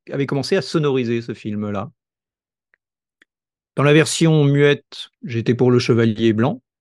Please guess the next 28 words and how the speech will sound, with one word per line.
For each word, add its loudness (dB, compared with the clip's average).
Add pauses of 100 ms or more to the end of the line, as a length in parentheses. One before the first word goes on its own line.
(760)
Dans 0
la 0
version -2
sonorisée, -4
je -8
n'en -6
avais -4
plus -6
rien -2
à -2
faire -8
du -8
chevalier -6
blanc. -12 (140)
Et -12
ça 0
avait 4
été 2
une 2
leçon 2
pour -2
moi -6
extraordinaire -8
sur -8
les -4
pouvoirs -2
du -8
son, -10